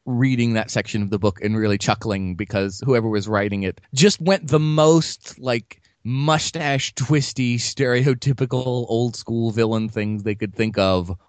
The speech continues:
where it's like, "As Vader watched Luke." he thought to himself, "Here he is, caught in my trap,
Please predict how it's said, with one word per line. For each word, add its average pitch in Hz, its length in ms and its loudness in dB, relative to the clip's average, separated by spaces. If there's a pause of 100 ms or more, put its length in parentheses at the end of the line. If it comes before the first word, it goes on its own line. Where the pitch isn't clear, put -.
where 123 220 2
it's 123 180 0
like, 117 200 2
"As 104 240 0
Vader 101 340 0
watched 87 420 -4
Luke." 90 360 -6 (220)
he 98 120 -6
thought 90 300 0
to 90 140 0
himself, 90 640 -4 (100)
"Here 127 300 4
he 85 280 -6
is, 87 260 -6
caught 90 340 -4
in 87 200 -6
my 80 200 -6
trap, 92 360 -4